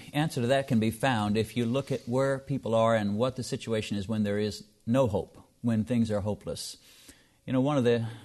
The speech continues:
probably the, uh, the worst and the ugliest thing that can, a person can do to themselves is to kill himself.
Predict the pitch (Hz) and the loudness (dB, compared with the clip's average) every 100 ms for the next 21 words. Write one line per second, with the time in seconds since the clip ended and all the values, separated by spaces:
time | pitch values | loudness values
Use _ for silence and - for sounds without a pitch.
0 | - 127 - 160 123 113 143 143 120 127 | -6 -2 0 0 0 2 2 2 0 2
1 | 156 185 - 131 104 151 151 - 143 127 | 4 4 2 0 2 0 -2 -2 0 0
2 | 117 113 107 - 127 - 139 123 113 104 | 2 -2 -2 -4 -6 -4 -2 0 0 0
3 | 117 101 95 107 110 - 104 104 - 104 | 2 2 0 -4 -6 -6 -4 -2 -2 -2
4 | - 117 - 202 151 107 - 85 71 - | -2 -8 -6 -4 0 -2 -2 -6 -8 -14
5 | - | -16